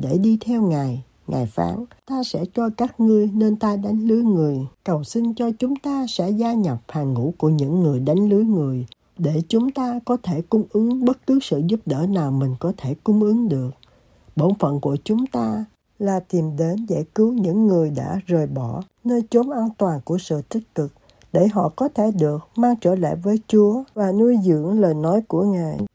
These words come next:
để vui hưởng sự đồng hành của Thánh Linh Ngài. Và chẳng phải là người ngoại, cũng chẳng phải là kẻ ở trọ nữa, nhưng là người đồng quốc với các thánh đồ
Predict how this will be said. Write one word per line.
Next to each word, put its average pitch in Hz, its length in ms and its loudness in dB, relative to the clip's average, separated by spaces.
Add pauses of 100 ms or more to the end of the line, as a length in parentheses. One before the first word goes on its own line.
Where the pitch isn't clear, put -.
để 170 240 0
vui 254 220 0
hưởng 185 300 0
sự 165 180 0
đồng 160 260 0
hành 156 340 -2
của 151 160 0
Thánh 220 240 2
Linh 247 220 4
Ngài. 165 460 0 (240)
Và 180 240 -6
chẳng 185 200 -2
phải 160 380 -2
là 202 220 2
người 160 260 0
ngoại, 147 440 -6 (140)
cũng 185 240 0
chẳng 170 320 -2
phải 156 300 -4
là 180 200 2
kẻ 160 320 -2
ở 156 200 -2 (100)
trọ 123 220 0
nữa, 151 420 -2 (160)
nhưng 247 300 2
là 196 180 -4
người 160 340 -2
đồng 143 240 -4
quốc 202 160 2 (100)
với 202 220 2
các 214 260 0
thánh 214 240 4
đồ 151 320 0